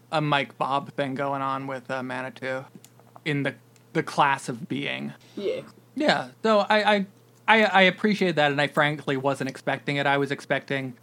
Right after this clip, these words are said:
Speaker 1: chaos spirit, wants existence to stop, all that stuff. So, cool that it wasn't that. Um, so then, uh, you find yourself in, uh, like, the theater in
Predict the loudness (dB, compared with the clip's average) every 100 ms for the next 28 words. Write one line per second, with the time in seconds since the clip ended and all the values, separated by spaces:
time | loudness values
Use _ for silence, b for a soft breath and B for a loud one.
0 | _ _ 2 4 6 4 -2 -4 0 2
1 | 2 -2 _ _ _ -4 -4 -4 -4 -4
2 | -4 -8 -8 -10 -2 0 0 -2 -12 -20
3 | _ -4 -2 0 -4 -4 -12 -12 -12 _
4 | _ _ _ _ _ 2 4 4 0 _
5 | _ _ 0 2 4 4 2 0 -4 -4
6 | -12 -12 -12 -14 _ _ _ _ _ 2
7 | 4 4 0 -4 2 4 4 0 -4 -2
8 | 0 0 -2 -4 -2 0 0 0 -4 -10
9 | _ _ -6 -6 -6 _ _ _ _ 2
10 | 2 4 0 2 2 2 0 -2 -2 0
11 | 0 0 -2 -4 -8 _ _ _ -8 -8
12 | -6 -8 0 0 2 2 2 0 -4 -6